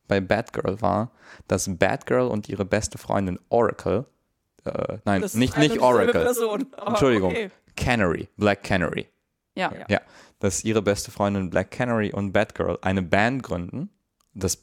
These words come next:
Speaker 1: also das passiert, also Black Canary gründet eine Band in Batgirl. Aber der Plan war, dass sie eine gemeinsame Band haben und quasi der Comic um ihre Band geht und dass,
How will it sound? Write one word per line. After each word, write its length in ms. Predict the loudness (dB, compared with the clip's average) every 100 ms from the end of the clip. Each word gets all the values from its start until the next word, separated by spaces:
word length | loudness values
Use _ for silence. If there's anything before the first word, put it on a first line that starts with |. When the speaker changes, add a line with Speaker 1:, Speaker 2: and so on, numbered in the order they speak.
| _
Speaker 1:
also 220 | -2 0
das 180 | -4 -4
passiert, 540 | -2 0 2 0 0
also 160 | -2 -4
Black 360 | -4 -2 -2
Canary 360 | 0 0 2 0
gründet 320 | 0 0 2
eine 180 | 0 -2
Band 400 | -2 -2 -4 -12 _
in 160 | -8
Batgirl. 340 | -8 -10 -12 -14 -18 -20 -20 -20 -2
Aber 240 | 2 2
der 220 | 0 -2 -2
Plan 320 | 0 0 2
war, 120 | 0
dass 200 | 0 0
sie 120 | 0
eine 200 | 0 -2
gemeinsame 760 | -2 -2 0 2 2 0 -2 -2
Band 420 | -2 -2 -2 -2
haben 400 | -2 0 -2 -6 -12 _ _
und 220 | -2 0
quasi 240 | 0 2 2
der 120 | 2
Comic 300 | 2 0 0
um 180 | -2 -4
ihre 180 | -4 -2
Band 400 | 0 0 -2 -6
geht 220 | -8 -8 -16 -20 -20 _ _
und 480 | 2 2 -2 -6 -16 _ _ _ _
dass, 440 | 0 2 2 0